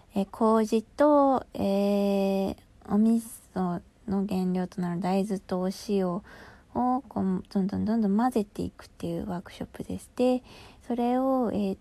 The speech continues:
と、まあ、普通だったらこう、樽とかにこう、えー、お味噌を熟成させるために詰めるんですけれども、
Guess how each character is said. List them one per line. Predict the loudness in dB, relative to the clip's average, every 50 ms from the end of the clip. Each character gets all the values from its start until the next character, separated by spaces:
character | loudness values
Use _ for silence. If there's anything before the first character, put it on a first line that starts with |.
| -8 -8
と、 | -6 -4 -2 -2 -2 -2
ま | 0 0 0
あ、 | -2
普 | -2 -6 -10 -8
通 | -4 0 0 2 4
だ | 4 4 4
っ |
た | 2 0 0 0 2
ら | 0 -2
こ | -2 -4 -2 -2 -2
う、 | -4 -4
樽 | -4 -2 0 0 0 0
と | 0 -2
か | -2 0 0 0
に | 2 2 2 0 -2 -4
こ | -8 -8 -8 -6 -6 -4 -6 -6 -6 -4 -6 -6 -8 -8 -12 -18 -20 -18 -12 -8
う、 |
え | -6 -4 -4 -2 -4 -4
ー、 | -6 -8 -12 -18 -20 -20 -20 -20 -20 -12 -4
お | 0
味 | 2 2 2 2
噌 | 0 0 -2
を | 0 0 2 0 0 0 -4 -6 -12 -16 -16 -10 -8
熟 | -8 -8 -6 -4
成 | -4 -2 -2
さ | -2 -4 -4
せ | -4 -4
る | -4 -4
た | -2 -2
め | 0 0
に | 0
詰 | -2 -2 0 0 2
め | 2
る | 0 0
ん | -2 -4
で | -4 -6
す | -8 -10
け | -10 -10 -8
れ | -6
ど | -6 -4
も、 | -2 -2 -2 -2 -2